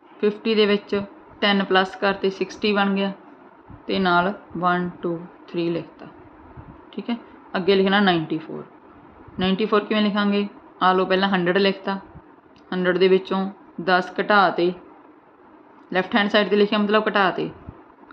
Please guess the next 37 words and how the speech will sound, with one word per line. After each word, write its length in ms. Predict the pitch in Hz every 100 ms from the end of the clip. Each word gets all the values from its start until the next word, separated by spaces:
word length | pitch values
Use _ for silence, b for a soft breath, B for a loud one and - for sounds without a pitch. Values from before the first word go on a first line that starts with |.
| -
ਨੱਬੇ 260 | 180 175 202
ਬਣ 140 | 208 208
ਗਿਆ। 180 | 208 214 - - - - _ _ - - _ 185
ਨੱਬੇ 300 | 185 185 190
ਦੇ 80 |
ਵਿੱਚ 240 | 190 190 -
ਚਾਰ 300 | 196 175 170
ਹੋਰ 240 | 170 160
ਜੋੜਤੇ 480 | 160 151 151 156 156
ਆ, 40 |
ਇੱਧਰ 260 | 151 147 175 - - _
ਪਲੱਸ 260 | 170 160 -
ਕਰਤੇ, 380 | 165 160 175 165 _ _
ਚੁਰਾਨਵੇਂ 380 | 175 165 160 151
ਬਣ 180 | - -
ਗਏ। 200 | - - - - B B B 185
ਜਿਹੜਾ 240 | 185 240
ਅਸੀਂ 160 | 233 220
ਇਹਦੀ 160 | 220
ਰਾਈਟ 200 | 208 170
ਸਾਈਡ 220 | - 196 185
'ਤੇ 100 | 208
ਲਿਖਦੇ 300 | 202 196 208
ਹਾਂ 80 |
ਉਹ 80 | 202
ਪਲੱਸ 300 | 196 170 -
ਹੁੰਦਾ, 220 | 190 190 196
ਜਿਹੜਾ 160 | 196
ਲੈਫਟ 220 | 196 165
ਸਾਈਡ 180 | - 175
'ਤੇ 140 | - 175
ਲਿਖਦੇ 240 | 160 165
ਹਾਂ 60 | 165
ਉਹ 160 | - - B B -
ਸਬਟ੍ਰੈਕਟ 440 | 180 - 156 - 156
ਹੋ 120 | 139
ਜਾਂਦਾ। 360 | 143 - -